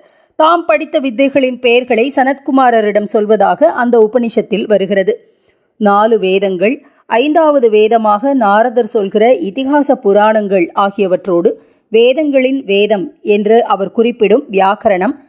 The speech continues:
பித்திரியம் என்பதான பித்ருகர்மாக்களை பற்றிய கல்பம், ராசி என்பதான கணித சாஸ்திரம், தெய்வம்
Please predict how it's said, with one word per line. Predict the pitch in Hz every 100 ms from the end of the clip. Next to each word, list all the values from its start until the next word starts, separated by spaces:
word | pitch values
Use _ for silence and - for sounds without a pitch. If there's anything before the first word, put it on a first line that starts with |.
| _ _ _ -
பித்திரியம் | 311 311 285 226 196 247
என்பதான | - 240 233 214 196 214 311
பித்ருகர்மாக்களை | - 185 359 339 294 247 220 214 214 202
பற்றிய | 202 - 185 185
கல்பம், | 196 190 185 202 302 - _ _ 208
ராசி | 226 240 285 269 214
என்பதான | 208 208 190 190 185 208 294 220
கணித | 233 247 269 247
சாஸ்திரம், | 220 180 - 196 240 - _ _ _ -
தெய்வம் | 254 302 269 185